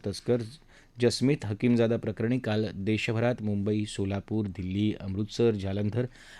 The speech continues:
आणि इंदूर अशा दहा ठिकाणी छापे टाकले. पीएमएलए कायद्यातल्या तरतुदींनुसार ही कारवाई करण्यात आली. दुबईत राहणारा जसमीत भारतात अंमली पदार्थांचा अवैध व्यापार चालवत असल्याचं ईडीच्या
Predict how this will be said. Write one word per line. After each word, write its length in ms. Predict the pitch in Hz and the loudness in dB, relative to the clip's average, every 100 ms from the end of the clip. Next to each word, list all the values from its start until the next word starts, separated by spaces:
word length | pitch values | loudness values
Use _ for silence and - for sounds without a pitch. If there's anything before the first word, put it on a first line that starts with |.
| - | -2
आणि 160 | 120 - | 0 2
इंदूर 320 | 139 143 120 | 2 4 4
अशा 200 | 92 107 | 2 -2
दहा 180 | 104 98 | -2 -2
ठिकाणी 400 | 107 107 107 107 - | -2 -2 -2 -2 -4
छापे 200 | 98 104 | -6 -6
टाकले. 280 | 104 110 139 - - - - - | -6 -4 -6 -6 -20 -20 -8 2
पीएमएलए 960 | 127 143 - 131 143 - 123 - 143 143 | 6 6 2 -2 -2 0 0 0 0 0
कायद्यातल्या 520 | 113 107 104 110 110 | 0 2 0 0 0
तरतुदींनुसार 760 | 104 98 107 107 113 107 117 117 | 0 -4 0 2 2 0 -2 -2
ही 160 | 113 | -2
कारवाई 380 | 117 95 92 98 | -2 -2 -2 -4
करण्यात 420 | 113 104 95 - | -2 0 0 -4
आली. 180 | 82 80 - - - - - - | -10 -12 -16 -20 -20 -20 -20 0
दुबईत 280 | 117 123 139 | 8 10 10
राहणारा 400 | 139 135 135 143 | 10 6 4 4
जसमीत 360 | 139 123 135 139 | 4 4 2 2
भारतात 360 | 127 117 120 | 2 2 2
अंमली 200 | 117 113 | 2 2
पदार्थांचा 600 | 110 110 107 107 101 110 | 2 2 0 0 -2 -2
अवैध 240 | 101 98 98 | 0 0 0
व्यापार 360 | 98 92 98 | -2 -2 -4
चालवत 360 | 92 95 92 92 | -4 -4 -4 -4
असल्याचं 360 | 90 123 123 | -4 -6 -2
ईडीच्या 440 | 139 110 104 - | 0 2 0 0